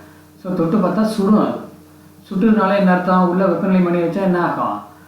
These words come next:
ஏற்கனவே காமிச்ச அறை வெப்பநிலை அப்படிங்கிறத விட அதிகமா காமிக்கும் பாருங்க. சாரால தொட முடியாத அளவுக்கு வெப்பநிலை அதிகமா இருக்கு. அப்ப இது வெப்பநிலை மணி வைக்கும்போது அதிக வெப்பநிலையை காமிக்கும். காமிச்சது அப்படின்னாக்க அது வெப்பம்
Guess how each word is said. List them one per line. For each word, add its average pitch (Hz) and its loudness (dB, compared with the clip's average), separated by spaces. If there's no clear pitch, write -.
ஏற்கனவே 180 0
காமிச்ச 160 -2
அறை 160 0
வெப்பநிலை 165 0
அப்படிங்கிறத 151 -2
விட 160 -2
அதிகமா 170 -4
காமிக்கும் 117 -10
பாருங்க. 113 -8
சாரால 143 0
தொட 147 0
முடியாத 143 2
அளவுக்கு 151 0
வெப்பநிலை 151 0
அதிகமா 143 0
இருக்கு. 117 -4
அப்ப 156 -2
இது 151 -2
வெப்பநிலை 185 0
மணி 165 0
வைக்கும்போது 160 0
அதிக 175 0
வெப்பநிலையை 139 0
காமிக்கும். 127 -2
காமிச்சது 180 2
அப்படின்னாக்க 127 0
அது 165 0
வெப்பம் 190 0